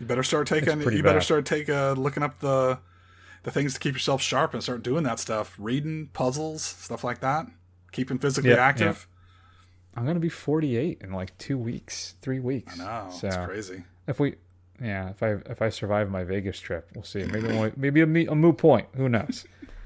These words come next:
Speaker 1: What a way to go.
Speaker 2: Yeah. So, but yeah, no, I think he's got one or two more action. I got, I got one or two more action films in me, but I am gonna slow down. I'm gonna do some more drama stuff, perhaps another courtroom drama. People love me yelling at
Speaker 1: Mm.
Speaker 2: people in,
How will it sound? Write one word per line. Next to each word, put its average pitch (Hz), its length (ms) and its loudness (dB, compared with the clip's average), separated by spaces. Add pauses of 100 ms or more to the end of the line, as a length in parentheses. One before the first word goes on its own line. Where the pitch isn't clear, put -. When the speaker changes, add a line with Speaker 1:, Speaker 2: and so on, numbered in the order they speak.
(280)
Speaker 1:
What 113 120 -2
a - 20 4
way 127 140 2
to 123 80 -2
go. - 80 6
Speaker 2:
Yeah. 190 160 10
So, 165 300 12
but 156 300 6
yeah, 170 140 8
no, 156 240 6
I 165 140 6
think 202 180 2
he's 170 160 2
got 151 180 4
one 131 160 4
or 120 60 4
two 123 220 -2
more 107 240 4
action. 92 280 -2
I 120 120 2
got, 113 180 4
I 135 80 6
got 143 160 4
one 143 140 4
or 135 80 2
two 139 180 -2
more 123 180 2
action 104 300 -2
films 104 320 -2
in 104 80 -2
me, 107 80 0
but 110 140 2
I 117 80 4
am 120 180 2
gonna 113 160 0
slow 113 260 2
down. 101 540 2
I'm 107 100 -4
gonna 107 140 -2
do 110 160 -2
some 104 400 -4
more 104 240 0
drama 98 460 0
stuff, - 320 -6
perhaps 98 380 -2
another 101 200 -4
courtroom 104 420 -4
drama. 98 300 -2
People 101 300 -6
love 92 180 -4
me 95 100 -8
yelling 92 380 -8
at 87 120 -10
Speaker 1:
Mm. 101 60 -12
Speaker 2:
people 92 300 -12
in, 82 160 -14